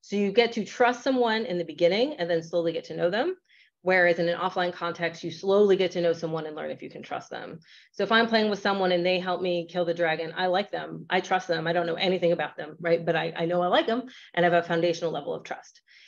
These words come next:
Whereas if you don't help me or you actively inhibit me from doing it, I don't like you and I don't want anything to do with you.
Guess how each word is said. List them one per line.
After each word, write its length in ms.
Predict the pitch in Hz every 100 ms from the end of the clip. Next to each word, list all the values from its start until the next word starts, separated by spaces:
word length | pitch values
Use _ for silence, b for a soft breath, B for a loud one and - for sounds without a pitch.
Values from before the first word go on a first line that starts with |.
| b b
Whereas 360 | 190 185 175 175
if 140 | 170
you 80 | 170
don't 260 | 262 269
help 220 | 226 208 175
me 200 | 196 185
or 60 |
you 120 | 165
actively 380 | 165 175 165 170
inhibit 380 | 160 165 254 226
me 100 | 185
from 140 | 175
doing 160 | 165 165
it, 100 | 165
I 120 | 160
don't 260 | 160 175 170
like 200 | 160 -
you 160 | - -
and 100 | -
I 80 | - - -
don't 160 | -
want 120 | - - -
anything 120 | -
to 40 |
do 40 | -
with 80 |
you. 80 | -